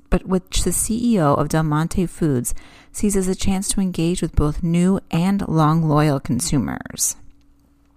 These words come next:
According to recently released research from I R I, only twenty-nine percent of consumers will host or attend a Thanksgiving feast this year with extended friends or family who don't live with them.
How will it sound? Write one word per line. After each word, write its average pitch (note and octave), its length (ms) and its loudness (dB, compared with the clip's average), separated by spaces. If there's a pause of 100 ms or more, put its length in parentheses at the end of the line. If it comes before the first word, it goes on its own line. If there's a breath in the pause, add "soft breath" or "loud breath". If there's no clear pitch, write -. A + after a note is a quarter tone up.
(800 soft breath)
According G3+ 400 4
to G3+ 120 2
recently E3+ 420 2
released D3+ 340 -2
research D#3+ 380 0
from D#3 160 2
I D3 240 2
R C3+ 120 0
I, D3 360 2
only G3+ 240 2
twenty-nine G3 920 2
percent D3+ 420 4
of - 100 -4
consumers C#3 480 0
will D#3+ 120 -2
host F3+ 440 2
or D#3+ 140 2
attend E3+ 400 0
a D#3+ 40 -2
Thanksgiving F#3+ 640 0
feast - 360 -2
this - 260 -4
year A#2 280 -2 (560 soft breath)
with G3 160 2
extended F#3+ 540 0
friends D#3+ 380 0
or D#3 240 0
family C#3+ 400 2
who D#3 160 -2
don't D3 420 2
live C#3 140 0
with G#2+ 180 -4
them. - 320 -8